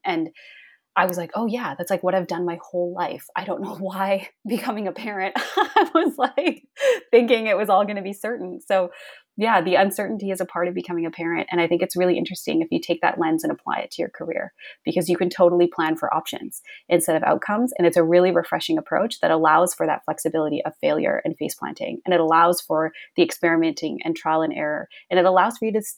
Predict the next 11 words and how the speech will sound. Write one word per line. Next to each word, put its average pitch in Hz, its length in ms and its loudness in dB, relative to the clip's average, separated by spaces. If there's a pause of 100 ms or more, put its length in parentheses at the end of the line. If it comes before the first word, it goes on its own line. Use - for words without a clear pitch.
(140)
discover 202 440 -4
those 175 220 -2
magical 170 380 -2
intersections - 800 -6
and 175 120 0
those 165 140 -2
puzzle 175 280 -2
pieces 175 260 -4
that - 160 -2
really 175 160 0
work 226 300 -2